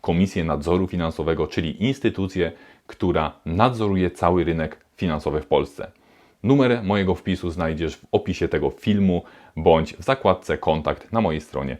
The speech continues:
internetowej. Posiadam biura w kilku miastach w Polsce. Jeśli szukasz kredytu indywidualnego, firmowego bądź hipotecznego,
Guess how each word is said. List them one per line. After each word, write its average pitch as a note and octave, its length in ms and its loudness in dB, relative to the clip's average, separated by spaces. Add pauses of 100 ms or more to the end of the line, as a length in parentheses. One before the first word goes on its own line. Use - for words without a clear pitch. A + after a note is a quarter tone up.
(200)
internetowej. D2 680 -2 (580)
Posiadam B2 380 0
biura G2+ 300 4
w - 140 -14
kilku A#2+ 340 0
miastach E2+ 460 0 (100)
w - 100 -20
Polsce. A2 520 2 (520)
Jeśli A2+ 400 2
szukasz F2+ 400 2
kredytu F2 480 0
indywidualnego, G2+ 1000 2
firmowego F#2 880 2
bądź D2+ 320 -2
hipotecznego, F#2+ 840 2